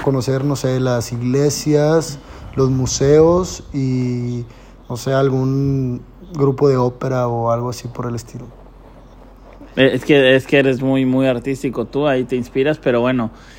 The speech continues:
Speaker 2: Eh, ya tenemos ese pick. Eh, hay, hay gente que luego no, no, o sea, no sé qué pedo, no entiende luego los picks. Ahí sí, la neta, está, está raro. O sea, el pick tal cual, eh, que acabas de dar, Gallito, es ¿quién gana quién?
Speaker 1: Generales de Durango a ganar.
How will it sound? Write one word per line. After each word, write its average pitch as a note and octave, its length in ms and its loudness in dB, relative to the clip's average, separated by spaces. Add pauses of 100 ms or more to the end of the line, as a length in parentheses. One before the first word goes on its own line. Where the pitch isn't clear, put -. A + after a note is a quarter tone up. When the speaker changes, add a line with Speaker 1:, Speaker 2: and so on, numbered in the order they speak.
(140)
Speaker 2:
Eh, D3 400 4
ya E3 120 6
tenemos F#3 280 4
ese F3+ 220 4
pick. G#3 400 2
Eh, D3+ 160 0 (200)
hay, F3+ 260 4
hay A#3+ 100 4
gente D4+ 300 -2
que B3 100 0
luego G3+ 220 4
no, A#3+ 240 0
no, F#3 260 2
o E3+ 60 -4
sea, E3 140 -6
no D#3+ 200 -4
sé G3+ 580 0
qué F3 120 -4
pedo, F3+ 320 0
no E3 160 -2
entiende F3+ 440 -2
luego F3+ 200 2
los D3+ 180 0
picks. - 400 -6 (380)
Ahí C#3 160 0
sí, E3+ 180 -4
la D#3+ 140 2
neta, D3 240 -4
está, C#3+ 340 0
está C3+ 240 -4
raro. C3+ 380 -2 (260)
O - 40 -20
sea, F3 120 4
el E3+ 140 2
pick A3+ 280 0
tal G3+ 220 4
cual, F#3+ 480 4
eh, D3+ 420 0
que C#3+ 80 -6
acabas F3 320 0
de D3 60 0
dar, D3+ 160 0
Gallito, D#3+ 480 -2
es E3+ 240 -2
¿quién C3+ 300 -6
gana D#3+ 320 0
quién? G#3+ 320 -6 (480)
Speaker 1:
Generales B2 440 4
de D3 80 4
Durango C#3 400 6
a C#3 60 2
ganar. A#2+ 400 0